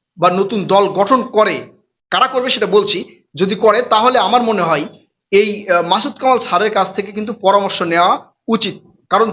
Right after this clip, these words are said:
তিনি একমাত্র ব্যক্তি যিনি বলেছেন এখনো আওয়ামী লীগের কোটি কোটি সমর্থন রয়েছে, কোটি কোটি, বিষয়টা বুঝবেন, কোটি কোটি, অর্থাৎ কোটি বার কোটি সমর্থন রয়েছে আওয়ামী লীগের, এটা তিনি কিন্তু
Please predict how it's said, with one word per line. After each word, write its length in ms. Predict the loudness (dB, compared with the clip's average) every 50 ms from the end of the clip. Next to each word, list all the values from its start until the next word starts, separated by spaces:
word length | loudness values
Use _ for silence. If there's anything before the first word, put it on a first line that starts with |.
| -4 -6 -2
তিনি 160 | 2 2 4 4 4 2
একমাত্র 360 | 0 0 -2 -2 -2 -2 0 0 2 2
ব্যক্তি 340 | 2 0 0 -4 -10 -10 -10 -10 -12 -14 _ _ _ _ -8 -4 -2
যিনি 160 | 0 0 2 2 2
বলেছেন 360 | 2 2 2 2 0 -2 -2 -2 -4 -10 -14 _ _ _ _ _ -4
এখনো 380 | -4 -4 -4 -2 -2 2 2 2 4 4
আওয়ামী 220 | 2 2 2 2 0 0
লীগের 240 | 0 0 0 0 0 -2 -6 -14 -8 -2
কোটি 220 | -2 0 2 2 0 0
কোটি 200 | 0 -2 -2 -2 -2 -2
সমর্থন 340 | -2 -4 -4 -4 -4 -6 -4 -2
রয়েছে, 220 | -2 -2 -2 -4 -8 -10 -8 _ 0
কোটি 240 | 0 2 2 0 -2 0
কোটি, 220 | 0 -2 0 -2 -6 -8 -10 _ _ _ _ _ _ -10
বিষয়টা 340 | -4 -2 0 0 0 0 0
বুঝবেন, 240 | -2 -2 -2 -4 -6 -4 -2 0
কোটি 220 | 2 2 2 0 -2 0
কোটি, 240 | 0 0 0 -2 -8 -8 -10 -18 _ _ _ _ _ 0
অর্থাৎ 280 | 0 0 0 -2 -4 -4 -10 _ _ 0
কোটি 300 | 0 0 0 2 0 2 2 4
বার 160 | 2 2 2 0 0 0
কোটি 260 | 0 0 0 -2 -10 -12 -16 _ _ _ _ _ _ _ _ _ _ _ _ _ _ _ _ _ _ _ -6
সমর্থন 400 | -2 0 0 0 0 0 0 0 2
রয়েছে 240 | 2 2 2 2 0 -2
আওয়ামী 240 | -4 -6 -6 -8 -12 -12
লীগের, 220 | -12 -12 -12 -14 -14 _ _ _ _ _ -2
এটা 140 | -2 -2 -2 -4
তিনি 140 | -2 -2 -2 -2
কিন্তু 180 | -4 -6 -6